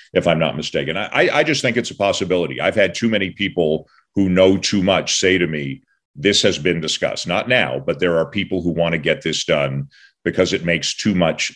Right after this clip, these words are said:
sense. And, and I think as time goes on, tradition, bit by bit, gets steamrolled sometimes by business.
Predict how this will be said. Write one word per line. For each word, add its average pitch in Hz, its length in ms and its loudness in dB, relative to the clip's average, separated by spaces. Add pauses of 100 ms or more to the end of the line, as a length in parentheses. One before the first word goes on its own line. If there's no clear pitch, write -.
sense. - 580 -2
And, 90 160 2
and 95 160 2
I 95 80 2
think 117 180 0
as 107 120 -2
time 113 300 2
goes 104 280 2
on, 80 560 0 (680)
tradition, 101 1000 -2 (640)
bit 113 280 0
by 208 160 4
bit, 98 500 2 (460)
gets - 400 -4
steamrolled 98 760 2
sometimes 80 720 -2
by 76 280 4
business. - 580 -4